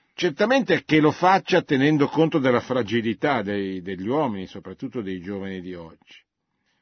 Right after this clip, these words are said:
Una fragilità dovuta al venir meno di tanti punti fermi, soprattutto dentro la famiglia, ma in generale nella società. Quindi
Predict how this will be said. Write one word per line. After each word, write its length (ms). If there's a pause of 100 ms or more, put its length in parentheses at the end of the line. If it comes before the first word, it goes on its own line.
(320)
Una 200
fragilità 680
dovuta 880 (800)
al 180
venir 420
meno 300
di 180
tanti 560
punti 420
fermi, 920
soprattutto 640
dentro 380
la 80
famiglia, 580
ma 140
in 160
generale 560
nella 240
società. 680 (1400)
Quindi 480